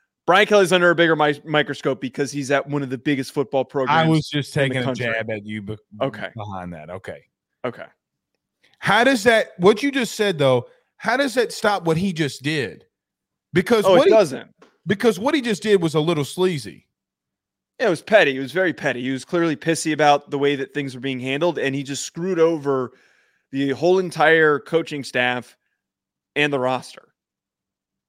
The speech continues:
Speaker 1: Like, all those kids just got screwed over. All of those coaches just got completely screwed over because it's too late for them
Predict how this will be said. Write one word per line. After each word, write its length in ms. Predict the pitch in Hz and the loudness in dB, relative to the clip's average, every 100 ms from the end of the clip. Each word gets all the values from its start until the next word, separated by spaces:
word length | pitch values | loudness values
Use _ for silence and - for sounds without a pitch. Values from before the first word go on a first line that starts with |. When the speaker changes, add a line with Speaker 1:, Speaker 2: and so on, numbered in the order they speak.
| _ - | _ -10
Speaker 1:
Like, 200 | 135 - | -8 -2
all 160 | 151 | 0
those 200 | 165 160 | 2 0
kids 240 | - 165 - | -2 -4 -4
just 180 | 135 - | -10 0
got 180 | 135 | 0
screwed 280 | - - 143 | 0 -4 -2
over. 300 | 131 123 127 | 0 -2 0
All 160 | 131 135 | 2 2
of 100 | 131 | 0
those 220 | 127 120 | -4 -6
coaches 360 | 143 127 131 113 | -6 -6 -6 -12
just 260 | - 123 | -10 -8
got 220 | 135 120 - | -6 -8 -10
completely 460 | 117 135 135 127 | -12 -4 -2 -4
screwed 280 | - 135 127 | -8 -4 -2
over 220 | 127 120 | -2 -4
because 280 | 120 123 120 | -8 -8 -10
it's 180 | 113 - | -12 -12
too 220 | - 156 | -4 0
late 240 | 147 139 | 0 -2
for 100 | 135 | -6
them 300 | 131 127 120 | -2 -2 -2